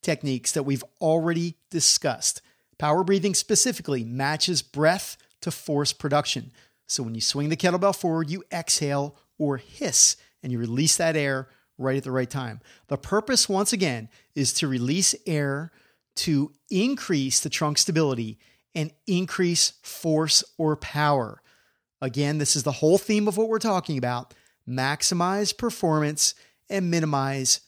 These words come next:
risk for injury. In the work of Doctor Zatsiorsky, once again, he has stated that with strength training exercises specifically,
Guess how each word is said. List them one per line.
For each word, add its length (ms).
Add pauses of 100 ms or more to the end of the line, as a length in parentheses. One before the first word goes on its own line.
risk 560
for 360
injury. 420 (560)
In 80
the 80
work 220
of 100
Doctor 480 (100)
Zatsiorsky, 800
once 220
again, 320 (200)
he 180
has 120
stated 420
that 240
with 440
strength 560
training 420
exercises 760
specifically, 840